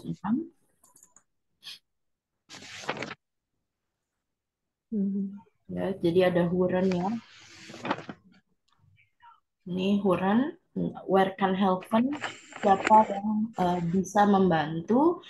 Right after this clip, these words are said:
Speaker 1: Welche Nachricht passt? Pesan mana yang cocok? Jadi kita nanti akan huren lalu melihat pesan mana yang kira-kira cocok. Saya bantu artikan dulu. Yang A, itu artinya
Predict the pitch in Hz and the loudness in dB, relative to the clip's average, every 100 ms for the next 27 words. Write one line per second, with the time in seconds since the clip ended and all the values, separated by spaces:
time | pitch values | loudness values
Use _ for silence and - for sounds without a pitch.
0 | - - - 202 190 190 - 226 226 220 | -20 -20 -4 2 4 2 0 2 4 2
1 | 202 175 202 196 - - 156 - - - | 0 -2 -6 -6 -6 -2 -2 -4 -12 -20
2 | - _ 175 170 180 185 175 180 196 190 | -20 _ -10 -6 -4 -2 -2 -2 -2 -2
3 | 185 185 175 - 147 - _ - - - | -4 -4 -8 -4 -6 -6 _ -20 -20 -14
4 | - 175 180 - 190 190 170 180 180 185 | -6 -4 -4 0 2 2 0 -2 -4 -6
5 | 175 185 175 185 214 208 185 190 180 175 | -4 -4 -2 0 0 2 0 0 -2 -4
6 | 202 202 - - 185 180 170 175 196 190 | -6 -8 -12 -10 -6 -4 -2 0 0 0
7 | 190 185 185 185 185 170 170 196 240 - | -2 -4 -4 -4 -4 -6 -2 0 0 -2
8 | - 185 170 175 175 - 170 170 165 180 | -6 -4 -2 -2 -2 -2 -4 -4 -8 -8
9 | 175 175 170 208 294 254 180 175 165 170 | -4 -2 0 2 2 2 0 -2 0 2
10 | 190 311 392 _ - - - 190 214 - | 4 2 -2 _ -20 -20 -10 -6 0 0
11 | 202 - 180 | 0 -4 -4